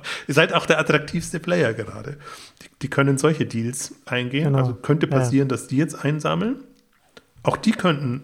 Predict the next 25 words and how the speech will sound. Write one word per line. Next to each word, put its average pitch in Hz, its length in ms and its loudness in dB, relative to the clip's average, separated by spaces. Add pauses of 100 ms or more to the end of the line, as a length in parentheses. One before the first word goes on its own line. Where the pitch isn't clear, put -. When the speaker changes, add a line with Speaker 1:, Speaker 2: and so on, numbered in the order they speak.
Speaker 1:
also 139 200 4 (240)
gab 139 180 4
ja 160 100 6
auch 143 120 4
die 139 220 2
Diskussion, 139 680 -2 (720)
dass 131 140 2
Alibaba 135 540 4
sich 117 200 -2
wirklich 123 320 -2 (580)
ernsthaft 170 420 2
für - 180 -6
Asos 107 300 -6
interessiert 107 500 -6
hat. - 220 -10 (600)
Ähm, 107 360 -4
also 117 200 -2
da 139 80 -4
kann 127 340 -2
Shein 135 380 0
dann 135 140 4
genauso 139 360 4
kommen 104 320 -8
und 107 100 -8
sagen, 104 440 -10